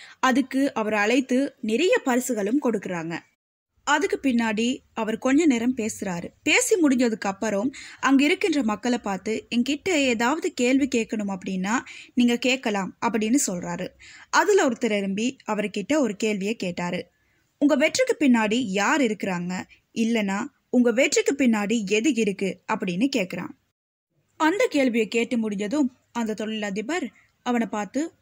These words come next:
"உங்களை மாதிரி கீழ்த்தரமான கோட் போட்டு இருக்கிற உங்களுக்கெல்லாம் என்னால பதில் அளிக்க முடியாது" அப்படின்னு அந்த தொழிலதிபர் சொல்றாரு. இதை கேட்டதும் அந்த கேள்வி கேட்ட அந்த நபருடைய கண்கள் எல்லாம் கலங்கி,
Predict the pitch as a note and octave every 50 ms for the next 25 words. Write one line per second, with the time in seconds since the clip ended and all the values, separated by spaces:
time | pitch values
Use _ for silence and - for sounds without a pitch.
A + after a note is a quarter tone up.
0 | _ - C#4+ D#4 F4 G#4+ A4+ G#4 E4+ C4 C4+ B3+ A3 A#3 G#3+ A#3 C4 C#4+ - -
1 | - C#4 D#4 F4 - - C#4 B3+ A#3+ A3+ A3+ G#3+ G#3 G3+ - - A#3+ C4+ C4+ -
2 | - B3+ A3+ - A3 G3+ G3+ G3 - G#3 G3+ G3+ G#3+ A#3+ C#4 C4 B3+ - G3+ F#3
3 | F#3 F#3+ G#3+ C#4+ D#4+ - - - - - _ - - C4 D#4 G4 G#4 F4+ C4+ B3+
4 | A#3 A#3+ B3 B3 - A3 G#3+ A#3 C4+ C#4 A#3+ A3 G#3 - G#3+ G3 F#3+ F#3+ F#3+ F#3+
5 | F#3 F3 F3 F3+ F3 - _ - A3 A3+ - F#3+ F#3+ F#3 F3+ F#3+ C#4 E4+ - -
6 | A3 G#3+ G#3+ F#3+ A3+ A3+ A#3+ B3+ A#3+ A3 F#3+ F3+ F3+ F3 A#3+ F4+ - - - B3+
7 | G#3+ F#3+ F#3+ F3+ F3+ F3+ F3 - - _ _ _ _ _ _ _ _ _ _ _
8 | _ _ _ - - C#4 D4 D4+ F#4 - - C#4+ B3 - A#3+ A3 G3 A#3 C#4+ C#4+
9 | A#3+ - - _ _ - A#3 G#3+ A3 G#3+ - B3+ A#3+ C4 D#4 C#4+ D4+ B3 B3+ A#3
10 | - - G#3+ G3 F#3+ F#3+ F#3+ F#3+ F3+ A#3 B3 B3 A3+ A3+ G#3 G3 - - G#3+ G#3
11 | A#3 A#3+ B3+ A#3+ A3+ G#3+ G3+ G3 F#3+ - G3 F#3+ G3+ G#3+ A3 F#3+ G3 G3